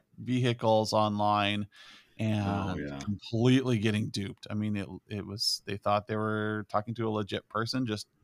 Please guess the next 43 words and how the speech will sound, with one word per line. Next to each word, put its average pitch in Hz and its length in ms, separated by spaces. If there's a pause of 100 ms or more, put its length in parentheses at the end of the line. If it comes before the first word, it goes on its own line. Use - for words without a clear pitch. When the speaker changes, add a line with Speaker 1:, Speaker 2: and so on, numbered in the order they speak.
(120)
Speaker 1:
you 110 140
know, 104 280 (1400)
money 120 240
exchanged 123 400
hands 123 180
without 117 220
ever 117 160
meeting, 127 340
and 101 180
that's 101 280
never 110 260
a 98 80
good 92 260
thing. 87 220 (480)
Speaker 2:
Yep. - 220 (320)
Speaker 1:
Um, 113 560
but, 139 480 (160)
you 151 120
know, 143 140
what 139 340
is 233 160
it 202 200
that 151 160
an 139 80
average 127 420
person 120 360
can 113 180
do? 101 200
What 117 200
is 151 100
it 156 100 (140)
a 120 80
business 123 400
can 101 220
do 101 240
to 95 80
kinda 104 200
help 104 540
avoid 110 1000
getting 110 240
taken 101 280
advantage 98 540
of 95 320